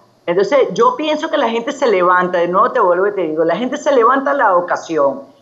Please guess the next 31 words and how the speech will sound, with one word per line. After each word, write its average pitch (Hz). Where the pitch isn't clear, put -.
Y 214
si 254
en 233
algún 226
momento 196
algunos 226
tienen 233
miedo, 170
otros 220
están 180
afuera, 160
otros 180
están 180
escondidos, 165
otros 196
esto, -
pues 226
saldrán 277
en 330
el 320
momento 294
que 240
hay 196
que 240
salir, 185
mientras 202
todos 277
mantengamos, 208
eh, 196
el 208
empuje 294